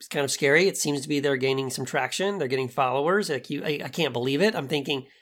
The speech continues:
why don't people see this? Um, but, but, you know, that there, but there are layers and layers and layers. There are people that are Anabaptists. There are people that are, uh, Quakers. There are people that are Brethren. There are people, um,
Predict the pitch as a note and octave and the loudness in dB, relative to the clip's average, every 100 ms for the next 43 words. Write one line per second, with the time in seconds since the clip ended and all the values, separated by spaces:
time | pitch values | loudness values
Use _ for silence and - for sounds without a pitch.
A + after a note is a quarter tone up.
0 | _ _ - D#3 D3+ D#3+ E3+ D3+ D3 D3+ | _ _ 0 6 8 8 4 -2 2 2
1 | - E3 D#3 C#3+ C3+ - C#3+ D3 G3 A3 | 2 -4 0 -2 0 -2 -2 0 0 -2
2 | A3 - _ _ - - _ _ - D3 | -6 -10 _ _ -20 -20 _ _ 0 4
3 | C#3 C3+ C3 B2+ - _ _ _ _ _ | 6 4 0 -8 -12 _ _ _ _ _
4 | _ _ _ - - F3+ F3 A3 G#3+ G3 | _ _ _ -8 2 2 4 2 2 4
5 | G#3 G#3+ A3 G#3 - G#3 F3+ E3 G#3+ A#3+ | 4 4 4 4 4 4 4 4 6 6
6 | G3+ G#3 G#3 F#3+ F3+ F#3+ D3 C#3 D#3 D#3 | 2 4 4 4 2 4 4 4 2 2
7 | E3+ F3 E3 E3 D#3+ D3+ D#3 D#3 D#3 B2 | -2 0 2 4 4 4 4 4 4 2
8 | A#2+ - C3+ D3+ C#3+ C#3+ D3 C#3+ C#3+ C#3 | -6 -4 -4 -2 -2 -2 2 2 0 -4
9 | - - _ - D#3+ - E3 C#3+ - F3+ | -10 -20 _ -14 -10 -2 0 2 2 0
10 | E3+ A#2 A2+ C3 C#3 D3 - D#3+ D3 D3 | 0 -4 -2 0 0 0 -4 -6 -4 0
11 | D#3 D3+ D3+ D#3+ C#3 B2+ C#3 C#3+ D#3 D#3 | 2 2 2 2 0 0 -2 -2 -4 0
12 | D3+ D3 D3 _ - _ - C#3+ C3+ C3 | 0 0 -6 _ -20 _ -2 2 4 2
13 | C3+ C3+ | -4 -10